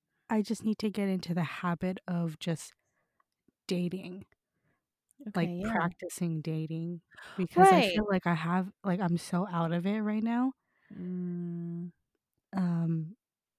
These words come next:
Speaker 1: I don't even remember the <laughs> last date I've been on, honestly.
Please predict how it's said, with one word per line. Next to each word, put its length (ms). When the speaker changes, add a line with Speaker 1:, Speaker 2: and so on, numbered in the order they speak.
Speaker 1:
I 80
don't 140
even 180
remember 260
the 100
<laughs> 0
last 560
date 220
I've 180
been 180
on, 200
honestly. 800